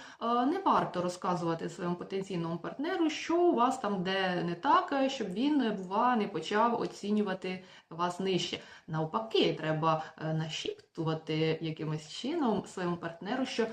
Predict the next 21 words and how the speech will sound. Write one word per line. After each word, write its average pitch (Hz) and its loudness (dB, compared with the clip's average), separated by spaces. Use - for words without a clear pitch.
вас 175 -2
вважають 208 2
красивою 240 0
людиною, 220 4
чи, - -6
можливо, 165 0
вважали 147 -2
колись - -6
красивою 247 -2
людиною, 214 4
до 175 -4
зустрічі 151 -6
з 151 -8
ним 147 -6
чи 156 -10
з 151 -6
нею, 156 0
безумовно, 160 -2
для 170 -4
того, 170 -2
щоб 302 -2